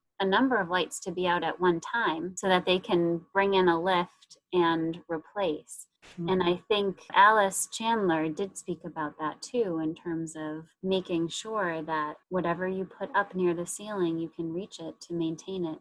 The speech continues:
Speaker 1: And that's a big concern as well. And then thinking about the function underneath, as we said, we've had libraries where they've put a skylight above a computer bank.
Speaker 2: Mm-hmm.
Speaker 1: And anyone who's tried to use a monitor or even your cell phone outside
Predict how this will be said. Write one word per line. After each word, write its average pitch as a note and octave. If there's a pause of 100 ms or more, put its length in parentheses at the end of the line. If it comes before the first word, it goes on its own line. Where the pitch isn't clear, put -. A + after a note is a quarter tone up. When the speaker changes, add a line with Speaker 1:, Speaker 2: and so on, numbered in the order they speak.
(140)
Speaker 1:
And F3+
that's E3+
a F3+
big E3
concern E3
as D3+
well. D#3 (520)
And G#3+
then G#3+
thinking G3+
about F#3+
the F3+
function F3+
underneath, F3 (100)
as E3
we E3
said, E3+
we've F3
had D#3+
libraries E3+
where E3
they've E3
put F3+
a E3+
skylight F3
above F3
a F3
computer A3
bank. D3+ (200)
Speaker 2:
Mm-hmm. F3+
Speaker 1:
And F3+
anyone F#3+
who's F#3+
tried F#3
to F#3+
use F#3
a F3
monitor F3+
or G3+
even F#3+
your F3
cell F#3+
phone F#3
outside E3+